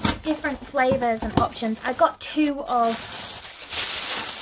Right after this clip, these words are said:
most of the ones that I could choose from. So I will, I'm just gonna pull these out randomly,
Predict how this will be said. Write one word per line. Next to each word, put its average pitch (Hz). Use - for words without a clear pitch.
most 277
of 247
the 240
ones 214
that 233
I 247
could 220
choose 226
from. -
So -
I 262
will, 254
I'm 262
just 349
gonna 320
pull 302
these 262
out 226
randomly, 220